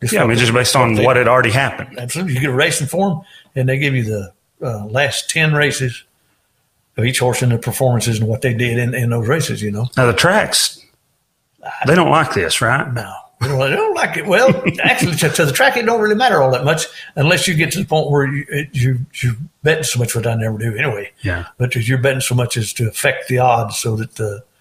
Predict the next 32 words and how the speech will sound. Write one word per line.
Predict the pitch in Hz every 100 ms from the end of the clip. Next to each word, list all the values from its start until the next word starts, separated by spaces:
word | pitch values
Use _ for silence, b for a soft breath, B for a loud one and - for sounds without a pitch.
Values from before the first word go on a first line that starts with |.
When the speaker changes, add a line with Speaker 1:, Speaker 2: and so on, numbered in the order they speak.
| _ _ _ _
Speaker 1:
you | 180 117
ruin | 120 120 113
the |
play | 104 131 117
for | - 110
the | 104
other | 101
players. | - 131 107 101
And | 131
I've |
Speaker 2:
Right. | 98
Speaker 1:
seen | 147 131
that | 123 110
happen, | 123 165 110 110
literally, | 143 123 101 98
because | 98 117 104 B B B -
rich | 147 - -
folks, | 131 135 - - -
Speaker 2:
Millionaires | 110 117 117 110
Speaker 1:
they | 196
had | 208
a |
thing | -
Speaker 2:
coming | 208 110
Speaker 1:
called | 165 110
Speaker 2:
in. |
Speaker 1:
a | 92
pick | 196 196
six | - 113 92 - - - _ _ _ _ 131
that, | 123 127 -
uh, | 104 98 - _ _ _ _ _ _ _ _ _
uh, | - 120 110 107